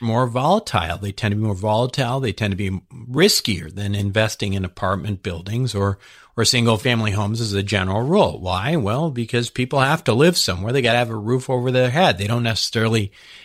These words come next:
have to have whatever it is that you're selling. The key to making this whole strategy work, the strategy of having, you know, some businesses that throw off cash flow at a much higher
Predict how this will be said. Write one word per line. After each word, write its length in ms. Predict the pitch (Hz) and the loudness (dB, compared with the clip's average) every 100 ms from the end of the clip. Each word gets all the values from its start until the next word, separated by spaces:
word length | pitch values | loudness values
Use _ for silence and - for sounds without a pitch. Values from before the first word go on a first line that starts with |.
| - | -6
have 360 | 135 127 120 - | 0 0 -2 -4
to 320 | 113 98 90 - | -2 -2 -4 -8
have 500 | - 127 127 120 127 | -2 2 2 2 0
whatever 480 | 117 104 110 113 117 | 0 2 2 2 2
it 80 | 107 | 2
is 180 | 113 | 2
that 120 | 117 92 | 0 -2
you're 160 | 104 | -2
selling. 560 | - - 143 151 104 104 _ - - - - _ _ | -4 -4 -4 -6 -8 -14 _ -20 -20 -20 -20 _ _
The 120 | - 147 | 0 0
key 420 | - - 220 240 | -2 2 4 4
to 80 | 208 | 4
making 440 | 139 143 143 143 | 4 2 2 2
this 160 | 120 - | 2 2
whole 160 | 123 | 0
strategy 640 | - - 107 113 123 110 107 | 0 -2 0 2 2 2 0
work, 640 | 98 87 104 147 185 - _ _ _ | -2 -2 -2 -2 -6 -12 _ _ _
the 160 | 107 110 | -4 0
strategy 640 | - 120 120 127 120 117 | 2 4 4 4 2 2
of 120 | 101 | 2
having, 560 | 101 113 113 110 110 107 - _ _ - | 0 2 2 2 0 -2 -6 _ _ -4
you 100 | 117 | 0
know, 140 | 104 | 2
some 240 | 95 110 92 | 2 0 0
businesses 640 | 113 120 127 113 127 110 | 2 4 4 2 0 2
that 180 | 113 95 | 2 0
throw 300 | - 135 113 | -2 2 2
off 160 | 107 | 2
cash 340 | - 117 113 - | 0 0 0 -2
flow 200 | - 98 | -2 -2
at 80 | 92 | 0
a 40 | |
much 400 | 101 107 104 - | 0 0 -2 -4
higher 560 | - 110 110 107 104 | -6 -2 0 0 -2